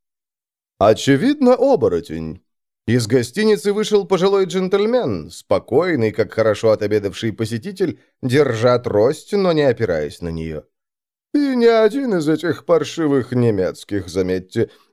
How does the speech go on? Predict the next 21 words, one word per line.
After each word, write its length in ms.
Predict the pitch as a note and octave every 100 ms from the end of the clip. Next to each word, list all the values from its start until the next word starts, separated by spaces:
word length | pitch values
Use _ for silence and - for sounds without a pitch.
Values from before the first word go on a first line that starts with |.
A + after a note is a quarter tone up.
| _
которые 460 | C3 A2 F#2+ F#2+
танцуют 640 | F#2+ A2+ A2 - G#3 F#3+ B2+
и 60 |
надрачивают 840 | A#2+ A#2 A2+ A2 A#2 B2+ C#3+ C3 -
на 140 | G2+
луну». 560 | E2 D2+ B1 G1+ A1 - _ _ _ _ _ _
Он 220 | G2 A2+
стоял 480 | A2+ - A#2 B2+ C#3
очень 300 | D#3+ - F3+
ровно, 520 | G3+ A3+ F3 F#2 F2+ - _ -
не 160 | A#2
скрывая 760 | A#2+ - G#2+ G2 G#2+ C3 B2+ A2+
энергию 520 | A2+ B2+ D3 A#2+ B2+
и 40 | B2
огонек 440 | A#2 A2+ E3 C#3+
в 80 | F2+
глазах. 600 | D#2+ D#2+ D#2 D#2 D#2 _ _ _ _ _ _ -
«Настоящий 1080 | A#3+ A#3 - A3+ G3 G3 G3+ A#3+ - B3+
скандинавский 920 | A#3 - F#3+ C#3 C3 B2+ C#3 A2+ - D3
бурерожденный 920 | B2+ C#3 C3 B2+ A2 F#2 B2+ D3+ E3+
оборотень. 760 | A3+ A3+ B2+ D2+ - C2+ C#2+